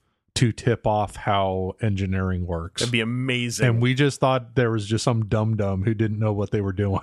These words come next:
Speaker 2: Yeah, 'cause then whenever this comes, whenever the book gets written, the opening chapter is, "Did you all seriously think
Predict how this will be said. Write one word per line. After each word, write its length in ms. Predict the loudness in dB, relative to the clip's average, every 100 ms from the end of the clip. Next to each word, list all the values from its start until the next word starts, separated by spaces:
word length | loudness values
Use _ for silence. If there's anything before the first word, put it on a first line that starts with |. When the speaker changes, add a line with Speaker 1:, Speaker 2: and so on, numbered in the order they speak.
| -4
Speaker 2:
Yeah, 300 | -4 -4 -4
'cause 180 | -4 -4
then 260 | -4 -2
whenever 300 | 0 0 -2
this 160 | -4 -4
comes, 260 | -4 -4
whenever 220 | 0 -2 -2
the 80 | -2
book 220 | -2 0
gets 220 | -2 -2
written, 240 | -4 -2
the 80 | -2
opening 260 | -2 -2 -4
chapter 480 | -2 -2 -2 -4 -2
is, 300 | -2 -6 -10 -18 -20 -14 -4
"Did 220 | -2 2
you 160 | 2 2
all 240 | 2 0
seriously 640 | -2 -2 0 -2 -2 -4
think 640 | -2 0 0 -2 -10 -12